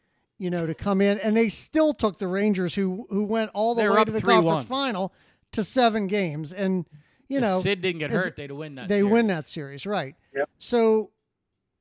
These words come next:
Speaker 1: a-, and J-, you know, with no fault of Jarry, he came in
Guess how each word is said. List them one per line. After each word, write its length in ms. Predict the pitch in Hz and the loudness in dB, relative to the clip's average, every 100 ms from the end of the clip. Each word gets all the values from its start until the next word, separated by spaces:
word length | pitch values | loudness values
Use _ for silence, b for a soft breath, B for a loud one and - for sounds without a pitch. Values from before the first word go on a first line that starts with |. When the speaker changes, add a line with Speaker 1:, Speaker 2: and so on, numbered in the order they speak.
| _ - | _ -8
Speaker 1:
a-, 180 | 208 208 | -6 -2
and 160 | 196 | -4
J-, 240 | 160 226 214 | -4 -6 -4
you 120 | 214 | -2
know, 180 | 190 185 | 0 0
with 320 | 190 180 180 | -2 -4 -2
no 220 | 196 220 | 0 0
fault 260 | - 233 220 | 0 0 0
of 100 | 165 | -2
Jarry, 380 | 165 214 208 170 | -2 -2 -2 -4
he 220 | 202 214 | -6 -8
came 320 | - 196 180 | -4 -2 0
in 340 | 202 185 160 | 0 0 -4